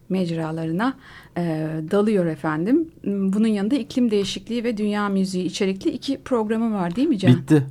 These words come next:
Speaker 1: Bitti mi?
Speaker 2: Bitti. Dünya
Speaker 1: Aldılar
Speaker 2: müziği
Speaker 1: elinden.
Speaker 2: bitti.
Speaker 1: <laughs>
Speaker 2: Dünya müziği bitti. Onun yerine İklim Acil isimli bir başka programımız daha başladı. O da cuma günleri iklim
Speaker 1: Evet.
Speaker 2: acil durum, dünya üzerindeki iklim hareketleri ve iklim kriziyle alakalı olan son gelişmeler. Sadece dünya değil, aynı zamanda Türkiye'den de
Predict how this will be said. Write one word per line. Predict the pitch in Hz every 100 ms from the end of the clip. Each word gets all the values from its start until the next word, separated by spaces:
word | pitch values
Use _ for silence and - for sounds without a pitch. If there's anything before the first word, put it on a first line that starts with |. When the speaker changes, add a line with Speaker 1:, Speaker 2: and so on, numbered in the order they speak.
| -
Speaker 1:
Bitti | 277 - 453
mi? | 240 -
Speaker 2:
Bitti. | 113 117 - 135
Dünya | 127
Speaker 1:
Aldılar | 135 135 143
Speaker 2:
müziği | - -
Speaker 1:
elinden. | 208 135
Speaker 2:
bitti. | 131 123 - - 392
Speaker 1:
<laughs> | 339 -
Speaker 2:
Dünya | 110 135 147
müziği | 147 139 160
bitti. | 165 - 160
Onun | 156
yerine | 165 156 180
İklim | 165 - 160
Acil | 147 135 151
isimli | 135 151 156
bir | 147
başka | 135 135 147 135
programımız | 139 135 131 139 127
daha | 143 131
başladı. | 113 - 117 127 156
O | 127
da | 131
cuma | 107 120 131
günleri | 127 113 110 120 151
iklim | - 107 123 117
Speaker 1:
Evet. | 117
Speaker 2:
acil | 110 120
durum, | 107 98
dünya | 95 117 117
üzerindeki | 104 113 110 104 113
iklim | - 117
hareketleri | 117 110 117 - 127 135
ve | 131
iklim | 107 - 123
kriziyle | - 113 107 120
alakalı | 113 110 110 120 117
olan | 117 120 123
son | - - 110
gelişmeler. | 92 87 - 87 80 82
Sadece | - 104 87 85 82
dünya | 95 92 95
değil, | 90 80 -
aynı | 95 95
zamanda | 92 98 101
Türkiye'den | - 98 - 87 82
de | 80